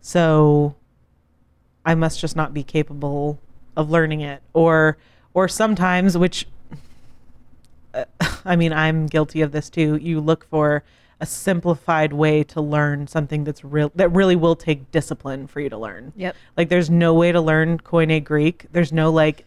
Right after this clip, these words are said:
Speaker 1: for dummies.
Speaker 2: <clears throat> Right.
Speaker 1: You know?
Speaker 2: Yep.
Speaker 1: Like, you either wanna learn it or you like the idea of learning it, but
Speaker 2: Right.
Speaker 1: you're not really interested in learning
Speaker 2: The
Speaker 1: it.
Speaker 2: time that it would take and the
Speaker 1: <laughs>
Speaker 2: discipline
Speaker 1: Right.
Speaker 2: that it would take. Yeah.
Speaker 1: Right.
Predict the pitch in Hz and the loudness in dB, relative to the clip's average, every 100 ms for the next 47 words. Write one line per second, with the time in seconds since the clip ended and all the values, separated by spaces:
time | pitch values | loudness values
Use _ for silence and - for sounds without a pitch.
0 | - - 156 147 135 139 120 - - 233 | -8 -2 0 0 -2 -6 -10 -2 0 2
1 | 196 185 147 - - 180 165 151 165 - | 0 0 0 -4 -2 0 0 0 -2 -2
2 | 202 170 - 185 180 185 190 185 180 160 | -2 -2 0 -2 0 0 2 2 2 2
3 | 175 196 214 233 254 269 - - 180 175 | 2 2 2 2 2 0 -2 -2 0 2
4 | 170 175 170 170 - _ _ _ _ _ | 2 4 2 0 -4 _ _ _ _ _
5 | - - 180 175 190 170 156 170 180 185 | -20 -4 -2 0 0 0 2 2 2 2
6 | 202 214 226 233 190 185 185 175 185 180 | 0 2 2 2 0 0 2 2 0 2
7 | 190 185 185 190 185 190 170 170 170 170 | 2 2 2 0 -2 -2 0 0 0 2
8 | 202 240 285 285 202 180 175 165 160 185 | 2 2 2 0 0 -2 -4 -4 -4 -4
9 | 202 180 - 165 160 160 175 190 190 185 | -2 2 2 0 -4 -4 -6 -6 -8 -8
10 | 180 240 226 185 147 170 180 147 - _ | -4 0 0 -2 -4 -6 -8 -10 -10 _
11 | - 185 127 | -2 -2 -2